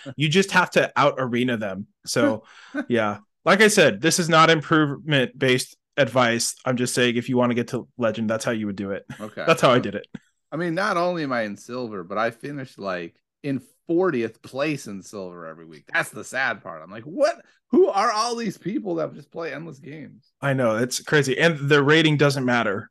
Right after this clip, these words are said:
Speaker 2: Their rating doesn't matter.
Speaker 1: Yeah.
Speaker 2: They
Speaker 1: I
Speaker 2: just
Speaker 1: don't
Speaker 2: play and play and play.
Speaker 1: And, and if they're having fun, you know what I have to say? Good on you.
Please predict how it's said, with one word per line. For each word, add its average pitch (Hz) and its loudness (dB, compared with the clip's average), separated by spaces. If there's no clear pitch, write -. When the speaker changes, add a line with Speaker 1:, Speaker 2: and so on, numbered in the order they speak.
Speaker 2:
Their 127 2
rating 127 2
doesn't 123 0
matter. 110 -2
Speaker 1:
Yeah. - -16
Speaker 2:
They 147 6
Speaker 1:
I - 4
Speaker 2:
just 156 0
Speaker 1:
don't - -18
Speaker 2:
play 127 4
and 131 -2
play 127 2
and 127 -2
play. 107 -2
Speaker 1:
And, 107 -12
and 143 -4
if 185 -4
they're 214 0
having 202 -2
fun, 196 -4
you 143 -6
know 147 -4
what 160 -4
I 151 -2
have 160 -4
to 156 -14
say? 160 -10
Good 147 0
on 139 0
you. 92 -8